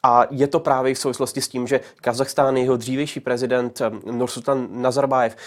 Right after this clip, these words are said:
zkrátka se obával přesně téhleté, řekněme, ruské reakce, toho ruského vměšování do vnitřních kazašských, eh, eh, záležitostí a balancoval trošku ten tradiční vektor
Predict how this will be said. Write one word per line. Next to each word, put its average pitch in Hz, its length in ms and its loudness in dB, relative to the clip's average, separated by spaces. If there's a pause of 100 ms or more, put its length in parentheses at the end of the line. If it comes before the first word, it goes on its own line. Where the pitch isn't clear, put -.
zkrátka 123 380 -2
se 170 140 2
obával 151 640 4
přesně 123 380 -2
téhleté, 123 540 2 (140)
řekněme, 131 380 -2 (240)
ruské 135 500 2
reakce, 127 380 -2
toho 139 460 0
ruského 127 440 -4
vměšování 143 720 0
do 117 100 -4
vnitřních 123 400 -6
kazašských, 123 560 -8
eh, 98 40 -2 (280)
eh, 117 220 0
záležitostí 120 640 -4 (240)
a - 40 -2
balancoval 139 640 4
trošku 131 340 -6
ten 135 220 0 (260)
tradiční 139 520 0
vektor 127 460 0